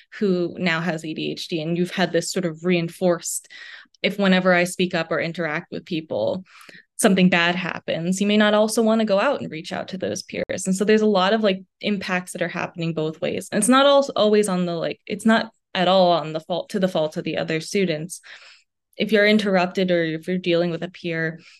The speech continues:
that you don't, you've never had to experience that type of behavior before, or oftentimes because the behavior is heavily stigmatized,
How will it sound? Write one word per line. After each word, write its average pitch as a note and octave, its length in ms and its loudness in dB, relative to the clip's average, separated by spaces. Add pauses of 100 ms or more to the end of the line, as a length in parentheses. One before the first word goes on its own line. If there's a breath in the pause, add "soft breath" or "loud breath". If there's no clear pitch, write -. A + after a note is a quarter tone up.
(120)
that - 160 2
you G3+ 80 -2
don't, F#3 260 4
you've F#3+ 160 -4
never F3+ 240 2
had E3 200 -2
to - 80 -4
experience D#3+ 920 -4
that - 180 0
type - 200 -2
of D#3 80 -6
behavior C4 480 0
before, A#3 640 -2 (440 loud breath)
or F#3+ 320 4
oftentimes F3 720 -2
because F3 340 -2
the F3+ 120 -4
behavior E3 500 -2
is E3 140 -6
heavily D#3+ 360 -6
stigmatized, G3 800 0